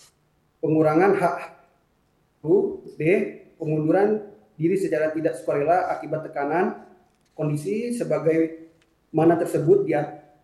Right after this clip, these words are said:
di atas merupakan kekosongan hukum yang menimbulkan ketidakpastian dan perlindungan hukum terhadap hak-hak kerja atau buruh, sehingga bertentangan dengan pasal dua puluh lima, ah, dua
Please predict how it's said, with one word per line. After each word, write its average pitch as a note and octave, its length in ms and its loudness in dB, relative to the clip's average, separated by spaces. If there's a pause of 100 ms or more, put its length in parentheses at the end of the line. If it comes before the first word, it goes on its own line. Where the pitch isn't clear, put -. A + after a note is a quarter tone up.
(100)
di D#3 80 -2
atas D3+ 320 0
merupakan E3+ 560 2
kekosongan D#3 560 0
hukum A3+ 560 2 (640)
yang F3 240 4
menimbulkan E3 800 4
ketidakpastian D#3+ 880 0
dan D#3+ 240 4
perlindungan D3+ 560 0
hukum G3 480 2
terhadap C#3+ 480 -2
hak-hak D3+ 300 -2 (180)
kerja E3 260 2 (720)
atau D3+ 220 -4
buruh, F3 320 2 (240)
sehingga E3 560 4
bertentangan D3 480 -4
dengan D3 320 -4
pasal E3+ 420 0
dua - 220 -4
puluh C#3+ 160 -6
lima, D3 420 -6
ah, D#3 140 2
dua D#3+ 100 -2